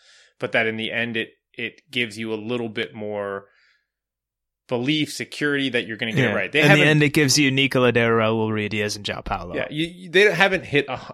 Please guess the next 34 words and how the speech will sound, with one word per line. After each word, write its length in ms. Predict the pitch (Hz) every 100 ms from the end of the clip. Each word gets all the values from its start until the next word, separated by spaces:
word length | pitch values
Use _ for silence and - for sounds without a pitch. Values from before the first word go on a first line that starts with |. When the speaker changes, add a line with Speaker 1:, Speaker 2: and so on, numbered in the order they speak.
| -
Speaker 1:
like, 240 | 117 110 _ 123
a 60 |
hundred 280 | 120 127 120
percent 280 | 117 120 117
of 60 |
their 100 | 113
signings, 400 | 110 117 117 117 -
but 140 | 101
they've 140 | 127
been 300 | 113 107 104
Speaker 2:
They 80 | 110
Speaker 1:
way 100 | 123
Speaker 2:
hit 80 | 117
on 180 | 131 127
Speaker 1:
better. 140 | 143
Speaker 2:
those 180 | 117 -
three. 300 | 117 107 104 -
<laughs> 40 |
Speaker 1:
They've 160 | 120 120
been 220 | 131 123
way 180 | 127 131
better 360 | 120 113 110 101
than 180 | 101
most. 480 | 98 87 - - - - _ _ _
And, 220 | 131 127 -
and 140 | 131
that 120 | 123 127
Speaker 2:
Yeah. 40 |
Speaker 1:
shows, 340 | - 113 101 104
you 60 |
know, 60 | 92
take 280 | - 104 98
your 80 |
time. 260 | - -